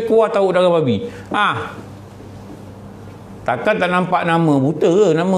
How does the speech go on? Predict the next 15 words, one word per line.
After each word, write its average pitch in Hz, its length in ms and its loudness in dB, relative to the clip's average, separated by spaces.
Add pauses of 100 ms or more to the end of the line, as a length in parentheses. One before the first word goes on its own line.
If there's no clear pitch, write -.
tak 185 160 2
nampak, 143 240 2
eh? 101 60 -2 (180)
Nama 160 240 0
apa 196 160 0
tu? 180 160 2 (720)
Betul? 147 240 2 (1120)
Nama 135 200 0 (120)
apa - 80 -2
tu 233 160 4
kedai 247 160 2
tu? 156 140 2 (340)
Kan - 160 -2
bukan 208 160 0
Islamnya. 160 420 0